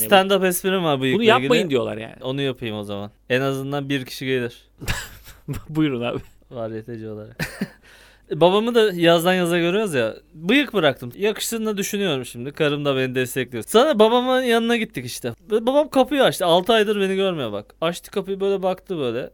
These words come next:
Speaker 1: Dedi ki, "Oğlum sen yeterince çirkindin zaten." dedi yani. "Ekstra niye çabalıyorsun?" dedi. "Çirkin olmak için." dedi.
Speaker 2: Kendisi
Speaker 1: "İçeri
Speaker 2: hiç
Speaker 1: girdi."
Speaker 2: bıyık bırakmamış mıydı senin
Speaker 1: Hiç
Speaker 2: baban?
Speaker 1: bıyıklı o an.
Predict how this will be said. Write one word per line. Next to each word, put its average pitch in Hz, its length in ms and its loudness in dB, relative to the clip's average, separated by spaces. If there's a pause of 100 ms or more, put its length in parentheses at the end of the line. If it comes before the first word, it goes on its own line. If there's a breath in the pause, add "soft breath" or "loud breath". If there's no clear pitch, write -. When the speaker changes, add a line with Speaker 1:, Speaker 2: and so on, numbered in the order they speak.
(140)
Speaker 1:
Dedi 160 180 -14
ki, - 180 -16 (140)
"Oğlum 185 280 -10
sen 190 240 -12 (140)
yeterince 170 520 -4
çirkindin 147 720 -10
zaten." 110 380 -10
dedi 110 180 -16
yani. 107 200 -12 (140)
"Ekstra 143 420 -2
niye 147 180 -2
çabalıyorsun?" 117 680 -4
dedi. 107 180 -16 (140)
"Çirkin 120 360 -8
olmak 110 300 -8
için." - 220 -18
dedi. 139 140 -10
Speaker 2:
Kendisi 147 220 2
Speaker 1:
"İçeri 143 140 0
Speaker 2:
hiç 175 60 -4
Speaker 1:
girdi." 143 100 -6
Speaker 2:
bıyık 165 280 -4
bırakmamış 170 460 -2
mıydı 107 140 -10
senin 110 120 -8
Speaker 1:
Hiç 107 80 -10
Speaker 2:
baban? 107 80 -6
Speaker 1:
bıyıklı 143 360 0
o 180 100 2
an. 110 220 0